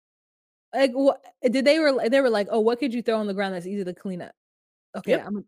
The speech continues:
Speaker 1: "Get some cereal, get some cereal." And, like, also, if it is cereal, damn, they better be nut, Honey Nut at least.
Speaker 2: Yeah.
Speaker 1: That's gonna be dry ass regular Cheerios. I don't support that unless it was, like,
Speaker 2: Apple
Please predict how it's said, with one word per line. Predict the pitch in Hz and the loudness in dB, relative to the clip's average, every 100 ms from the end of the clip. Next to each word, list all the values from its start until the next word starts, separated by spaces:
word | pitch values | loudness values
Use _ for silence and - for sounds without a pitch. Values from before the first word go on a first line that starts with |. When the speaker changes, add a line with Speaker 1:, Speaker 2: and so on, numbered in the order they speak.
| 196 | -8
Speaker 1:
"Get | 262 | -6
some | 262 | -6
cereal, | 214 139 - - | -8 -10 -12 -12
get | 220 | -12
some | 190 | -12
cereal." | 135 90 - | -14 -16 -12
And, | 214 226 | -8 -6
like, | 214 - | -6 -6
also, | 226 254 269 277 277 _ _ _ | -8 -6 -8 -8 -12 _ _ _
if | 233 214 | -8 -4
it | 190 | -4
is | 214 - | -6 -6
cereal, | 262 262 269 294 _ _ 226 | -6 -6 -8 -14 _ _ -12
damn, | 226 139 143 - | -12 -12 -18 -14
they | 220 | -8
better | 277 254 | -4 -2
be | 180 165 | -2 -4
nut, | 165 - | -8 -10
Honey | 190 226 170 | -6 -4 -6
Nut | 170 208 - | -8 -10 -10
at | 151 | -6
least. | 202 262 - - _ _ _ _ - | -6 -6 -8 -20 _ _ _ _ -14
Speaker 2:
Yeah. | 135 | -8
Speaker 1:
That's | 233 - | -8 -6
gonna | 277 | -4
be | 226 | -4
dry | 175 190 | -2 -2
ass | 202 190 | -2 -4
regular | 190 208 208 | -6 -4 -4
Cheerios. | 175 185 175 175 202 214 _ | -6 -6 -4 -4 -6 -10 _
I | 220 | -10
don't | 247 | -8
support | 220 202 240 180 | -8 -6 -4 -4
that | 139 - | -8 -6
unless | 196 208 220 | -6 -4 -4
it | |
was, | 196 190 | -4 -2
like, | 180 165 _ _ - | -4 -4 _ _ -12
Speaker 2:
Apple | 190 | -10